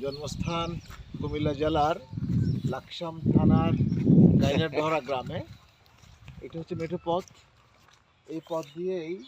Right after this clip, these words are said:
আমরা, আমি বিশেষ করে আমি আমার বন্ধুদের সাথে স্কুলে যেতাম।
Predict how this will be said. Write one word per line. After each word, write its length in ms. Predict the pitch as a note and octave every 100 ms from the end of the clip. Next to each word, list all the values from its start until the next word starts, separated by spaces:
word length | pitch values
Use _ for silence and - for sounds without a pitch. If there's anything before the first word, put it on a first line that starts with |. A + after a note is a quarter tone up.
| - - _ - _ _
আমরা, 540 | C3 C#3+ D3+ D3+ D3 -
আমি 300 | - D#3+ F#3+
বিশেষ 240 | E3 E3 F#3
করে 120 | G3+ F3+
আমি 380 | D3+ E3+ F3+
আমার 200 | D#3+ D#3
বন্ধুদের 340 | C#3+ D3 D3+ E3 -
সাথে 220 | E3 E3
স্কুলে 280 | - D#3+ D3+
যেতাম। 300 | D3 D#3+